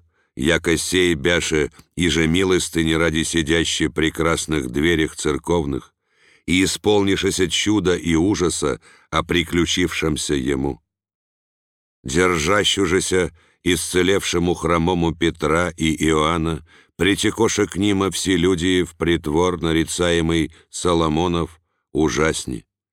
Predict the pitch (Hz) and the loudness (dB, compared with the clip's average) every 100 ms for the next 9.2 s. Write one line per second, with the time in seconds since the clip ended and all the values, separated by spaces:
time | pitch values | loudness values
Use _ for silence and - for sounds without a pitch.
0 | _ _ _ _ _ _ - 65 98 92 | _ _ _ _ _ _ -4 2 2 2
1 | 92 82 92 92 92 85 80 - - _ | 2 2 2 2 0 0 -6 -6 -20 _
2 | _ 87 87 85 92 - 90 85 87 87 | _ -4 0 2 2 2 0 2 0 0
3 | 85 80 78 80 73 71 - _ _ _ | -4 -2 0 0 0 -6 -12 _ _ _
4 | _ _ _ _ _ - 65 90 85 87 | _ _ _ _ _ -6 0 2 4 2
5 | 87 87 82 87 76 85 90 92 80 76 | 2 2 2 0 0 0 2 2 0 -2
6 | 76 69 62 55 _ _ _ _ _ _ | -4 -4 -6 -10 _ _ _ _ _ _
7 | _ _ _ _ - - 98 95 90 92 | _ _ _ _ -10 -2 2 2 2 2
8 | 92 87 98 101 - 92 87 - 90 92 | 0 2 0 0 2 0 0 0 -2 -2
9 | 53 | -6